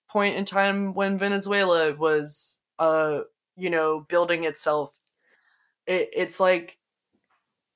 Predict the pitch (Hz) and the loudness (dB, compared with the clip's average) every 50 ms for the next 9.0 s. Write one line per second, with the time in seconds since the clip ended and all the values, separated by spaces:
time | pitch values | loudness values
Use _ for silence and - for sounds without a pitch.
0 | _ _ _ _ _ _ _ _ _ _ - - 185 208 220 254 262 220 208 254 | _ _ _ _ _ _ _ _ _ _ 2 4 6 6 6 4 4 2 2 0
1 | 247 226 - - 233 226 220 220 208 202 196 196 - 185 185 185 185 185 185 180 | 0 0 -2 -2 0 0 0 2 2 2 2 2 2 2 2 4 2 2 0 -2
2 | 170 170 175 180 170 170 - 180 170 165 170 175 180 175 - 170 160 160 160 160 | -2 -4 -8 -6 -6 -6 -4 -4 -2 0 0 -2 -2 -2 -4 -4 -4 -4 -4 -6
3 | 156 160 - 160 160 160 151 170 165 170 160 - - 175 170 165 165 160 165 165 | -8 -8 -6 -6 -8 -4 0 0 0 0 0 -2 -4 -6 -4 0 0 4 4 6
4 | 160 151 - - - 165 165 160 156 160 156 151 - 165 160 160 156 156 156 151 | 4 4 2 0 0 2 4 4 2 0 -4 -6 -6 -2 0 2 2 2 2 0
5 | 143 - - 156 160 170 156 151 147 147 151 - - - _ _ _ _ 175 147 | -2 -4 -8 -10 -4 -2 -2 -2 -2 -6 -8 -12 -20 -20 _ _ _ _ -6 0
6 | 180 165 160 156 156 151 151 147 123 - _ _ _ _ _ _ - 165 160 160 | 2 2 2 2 0 -2 -4 -4 -6 -8 _ _ _ _ _ _ -2 0 2 2
7 | 156 156 151 143 139 135 113 - _ _ _ _ _ _ - 175 - - 165 170 | 2 2 0 0 -2 -4 -6 -10 _ _ _ _ _ _ -2 -2 0 0 -2 -4
8 | - - - - - 170 170 170 165 165 160 160 160 151 151 151 147 151 147 143 | -4 -8 -8 -6 -2 2 2 2 2 0 0 0 0 0 0 0 -2 -4 -6 -10